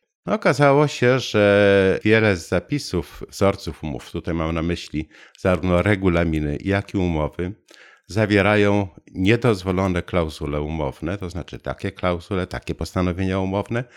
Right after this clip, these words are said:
które są wpisane do, mm, rejestru postanowień niedozwolonych i jako takie zakazane w obrocie konsumenckim.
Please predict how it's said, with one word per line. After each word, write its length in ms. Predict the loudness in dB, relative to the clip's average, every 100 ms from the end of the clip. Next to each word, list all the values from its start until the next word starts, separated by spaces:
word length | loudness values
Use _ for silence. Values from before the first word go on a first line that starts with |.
| -20 -20 _ _
które 340 | 0 4 4
są 220 | 2 -2
wpisane 560 | -2 -8 -4 0 0 -2
do, 520 | -2 -2 0 -2 -6 -8
mm, 240 | -6 -2 -2
rejestru 460 | 0 0 -2 -10
postanowień 580 | -8 -6 -6 -6 -6 -4
niedozwolonych 880 | -2 0 -2 -2 -2 0 -2 -4 _ _ -20 _ -2
i 100 | 2
jako 300 | 2 2 -2
takie 440 | 0 -2 0 -2 -4
zakazane 880 | -2 -2 0 0 2 0 0 -2 -6 -10
w 100 | -2
obrocie 460 | -2 0 -4 -4 -4
konsumenckim. 880 | -4 -4 -4 -4 -4 -8 -16 -20